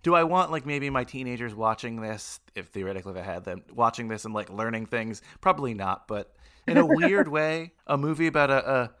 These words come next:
Speaker 1: crazy person, <laughs> and I'm using, you know, air quotes, like, a crazy person who, you know, kills people and they're swimming in high school and all that. Like, it's good, clean fun. As weird as that sounds.
Speaker 2: No, yeah. I mean, it's,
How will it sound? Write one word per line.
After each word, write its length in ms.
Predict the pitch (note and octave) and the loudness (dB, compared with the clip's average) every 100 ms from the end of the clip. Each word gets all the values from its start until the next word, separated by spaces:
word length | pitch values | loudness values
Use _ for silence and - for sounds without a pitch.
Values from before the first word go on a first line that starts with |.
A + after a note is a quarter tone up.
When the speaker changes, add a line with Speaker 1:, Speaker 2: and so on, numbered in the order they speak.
| _ _ | _ _
Speaker 1:
crazy 360 | - D3 C#3 C3+ | -2 0 0 -6
person, 540 | - C#3+ - C#3 C#3 A3+ - | -6 -6 -6 -8 -8 -10 -12
<laughs> 200 | - - | -14 -2
and 100 | G#3+ - - - - | -2 -4 -20 -16 -2
I'm 200 | C3 B2+ | 0 0
using, 300 | B2+ B2+ B2+ | -2 -2 -2
you 60 | |
know, 140 | A#2 A#2 | -2 -4
air 160 | A2+ G#2+ | -4 -6
quotes, 320 | - A2 A2 | -2 -4 -2
like, 120 | A2 | -6
a 60 | A2 | -8
crazy 360 | - C3 A#2+ | -4 -4 -4
person 380 | A#2+ B2 A2+ A#2 | -8 -8 -8 -10
who, 280 | A#2 A2+ G#2 _ _ _ _ | -8 -6 -8 _ _ _ _
you 80 | A2+ | -8
know, 140 | G2+ F#2+ _ | -4 -6 _
kills 460 | - D#3 C#3+ C#3+ | 0 4 4 2
people 500 | - C3+ C#3 C3+ C3 | -2 -4 0 2 4
and 100 | B2 | 2
they're 120 | A2 G2+ | 0 -4
swimming 480 | - C#3+ C3+ C3 | -2 0 2 0
in 100 | B2 | 0
high 160 | A2+ B2+ | 0 0
school 380 | B2 - C#3 B2+ | 0 -4 -2 0
and 100 | A#2+ | 2
all 140 | A#2+ A#2+ | 2 2
that. 280 | A#2+ B2+ | 2 2
Like, 280 | B2 A2 - _ | 2 -2 -2 _
it's 100 | F3+ | -6
good, 180 | C#3+ C4+ | 0 -2
clean 220 | - F3 | 0 -4
fun. 340 | B2+ - F#2+ - _ _ _ | -2 -2 -4 -8 _ _ _
As 180 | - D3 | 0 0
weird 160 | F#3+ G3+ | 4 2
as 80 | C3 | 4
that 160 | A#2+ | 0
sounds. 400 | - G2 - - | -2 -10 -12 -14
Speaker 2:
No, 200 | - C#4+ | 2 6
yeah. 420 | A#3 A#3 C4+ E3 - | 6 6 4 4 2
I 60 | |
mean, 180 | A3+ A#3 | 2 4
it's, 280 | F#3+ G#3+ - | 4 0 -2